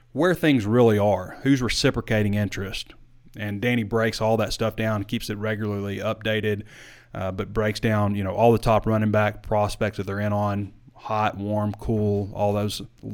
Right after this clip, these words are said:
different levels. Uh, wide receivers, obviously broken down on this loop group. There's a lot of wide receivers. Arkansas is in some good shape with a lot of these guys. And, um, tight end, offensive line.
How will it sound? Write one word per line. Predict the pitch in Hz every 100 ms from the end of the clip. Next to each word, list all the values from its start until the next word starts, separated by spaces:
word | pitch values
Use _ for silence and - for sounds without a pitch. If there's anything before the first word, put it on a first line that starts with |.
| 104
different | 113 104 101
levels. | 107 104 104 98 - - - - -
Uh, | 95
wide | 92 110 107
receivers, | 104 - 107 104 101
obviously | 101 101 - 98
broken | 107 104 101
down | 104 104
on | 104
this | 104 -
loop | 107 101 -
group. | 110 104
There's | 104 101
a |
lot | 95 101 107
of | 101
wide | 101 101
receivers. | 95 - 101 101
Arkansas | 104 101 - 98
is | 98
in | 98
some | -
good | 95 107 101
shape | 104 101 101 - _
with | 110 104
a | 107
lot | 101 104
of | 104
these | 101 -
guys. | 104 98 101 95 - - - - _ -
And, | 104 98 95
um, | 95 95 95 92 - -
tight | 110 104
end, | 104 101 101
offensive | 98 101 110 101 98
line. | 98 101 98 98